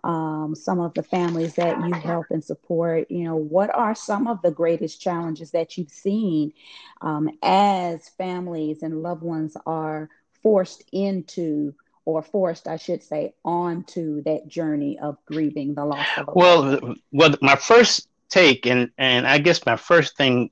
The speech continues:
Speaker 2: to say about persons, um, facing that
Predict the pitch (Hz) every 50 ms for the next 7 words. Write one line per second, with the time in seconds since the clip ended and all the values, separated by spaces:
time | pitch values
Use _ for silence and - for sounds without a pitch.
0 | _ - - 113 - - 147 135 127 123 117 127 123 120 120 - - - - -
1 | - - - - _ _ _ - 165 160 151 147 - - 131 127 120 117 - -
2 | - 127 127 117 113 107 101 98 95 90 - _ _ _ _ _ _ _ - -
3 | - _ _ _ - 165 156 151 - - 143 131 123 123 127 131 135 127 117 -